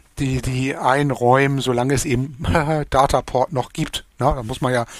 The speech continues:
wer weiß, was in fünfundsiebzig Jahren ist. Ähm, ähm, so, aber sie liegen nicht mehr bei uns auf dem Server, sie werden nicht mehr von mir oder einem Kollegen betreut, sondern sie werden, ähm, ständig auf dem neuesten Stand, ähm,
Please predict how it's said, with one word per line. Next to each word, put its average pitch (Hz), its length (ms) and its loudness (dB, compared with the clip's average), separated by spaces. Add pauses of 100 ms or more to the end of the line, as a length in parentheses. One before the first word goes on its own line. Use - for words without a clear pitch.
wer 127 160 6
weiß, 131 240 2
was 131 140 0
in 123 60 -8
fünfundsiebzig 123 540 0
Jahren 131 320 2
ist. 107 260 -6 (800)
Ähm, 127 420 4 (460)
ähm, 131 480 0
so, 143 220 -2
aber 139 200 4
sie 135 220 -2
liegen 156 200 0
nicht 160 180 6
mehr 139 100 0
bei 135 100 0
uns 190 220 0
auf 180 120 4
dem 156 100 0
Server, 151 320 4
sie 131 180 -2
werden 135 340 2
nicht 139 220 0
mehr 135 160 0
von 113 300 -2
mir 143 320 2
oder 131 200 0
einem 123 200 -4
Kollegen 151 400 -2
betreut, 135 460 0
sondern 131 340 0 (460)
sie 120 260 2
werden, 123 800 0
ähm, 120 560 -4
ständig 143 540 0
auf 135 120 0
dem 123 120 -2
neuesten 135 400 0
Stand, 143 640 0
ähm, 131 360 2